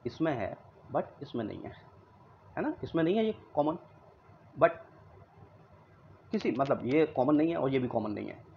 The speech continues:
दोनों नॉन कॉमन है और दोनों ही opposite direction में है, ठीक है। Let's practice। अब क्वेश्चन आ जाता है, identify given below angle and write their name।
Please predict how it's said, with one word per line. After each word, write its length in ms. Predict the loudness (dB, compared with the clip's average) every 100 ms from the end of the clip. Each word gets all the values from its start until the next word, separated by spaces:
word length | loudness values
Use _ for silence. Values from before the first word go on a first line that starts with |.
| -20 -20 -20 -20 -4
दोनों 220 | 2 4
नॉन 200 | 6 6
कॉमन 240 | 6 4 4
है 60 |
और 100 | 2
दोनों 180 | 2 4
ही 60 | 2
opposite 280 | 2 0 0
direction 300 | -4 -4 -6
में 80 | -6
है, 60 | -18 -20 -20 -20 -20 -20 -20 -20 -20 -18 -16 -8
ठीक 100 | -8
है। 80 | -8 -16 -20 -20 -20 -20 -2 2
Let's 160 | 2 2
practice। 360 | -2 0 -4 -6 -14 -8
अब 60 | -6
क्वेश्चन 400 | -4 -4 -2 -2
आ 120 | 0
जाता 260 | 0 0
है, 160 | 0 -2 -8 -20 -20 -20 -20 -12 4
identify 920 | 6 8 4 4 0 4 6 6 4 -2 -8 -2
given 360 | -2 2 2 2
below 540 | 0 0 0 0 -2 -4 -12 -6
angle 440 | -4 -2 0 0 -2 -6 -2
and 160 | 0 0
write 420 | 2 4 4 2
their 240 | 0 2 0
name। 460 | -4 -4 -4 -4